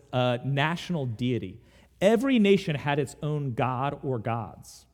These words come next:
And the battles weren't just about land, it was also about whose God is truly God. Yahweh or Baal? Yahweh or Asherah?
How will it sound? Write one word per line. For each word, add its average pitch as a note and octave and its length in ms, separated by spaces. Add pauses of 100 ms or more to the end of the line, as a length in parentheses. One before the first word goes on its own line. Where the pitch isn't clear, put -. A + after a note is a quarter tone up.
(1400)
And E3 120
the F3 60
battles G3+ 720
weren't G#3 220
just G3+ 160
about D#3 340
land, C#3 420
it D3+ 80
was D3+ 120
also F#3+ 220
about D#3+ 340
whose A3+ 340
God E3+ 340
is B2+ 180
truly D3 400
God. B2 440 (2000)
Yahweh G#3+ 640
or E3+ 140
Baal? C#3+ 600 (500)
Yahweh G#3+ 440
or F#3+ 140
Asherah? C#3 540